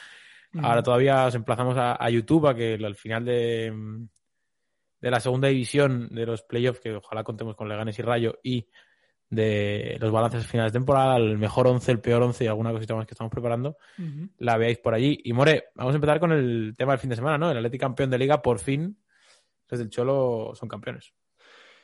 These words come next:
Speaker 1: Sí, por fin Moste ya, ya ha terminado la liga, está tan frenética y tan loca de los últimos años, a mi parecer,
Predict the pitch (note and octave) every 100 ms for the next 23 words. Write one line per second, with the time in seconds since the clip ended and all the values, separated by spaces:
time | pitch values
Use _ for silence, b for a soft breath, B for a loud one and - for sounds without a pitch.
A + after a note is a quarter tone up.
0 | _ - A#3 C3+ C#3+ C#3 D3+ D3 E3 D#3+
1 | D#3+ D#3+ D3+ C#3 C3+ A#2 B2 D3+ C#3+ D#3
2 | D#3 D3+ C#3+ D3+ C#3+ D3 C#3+ C#3 C#3+ D3+
3 | C#3 C#3 C3+ C3+ C#3 B B D3 C#3 C3
4 | B2+ - _ D3 D3+ D3+ C#3+ D3+ D3 C3
5 | - C#3+ C3+ C#3+ D3 C3 C#3 D3+ F#3 C#3
6 | B2+ A#2+ A2 D3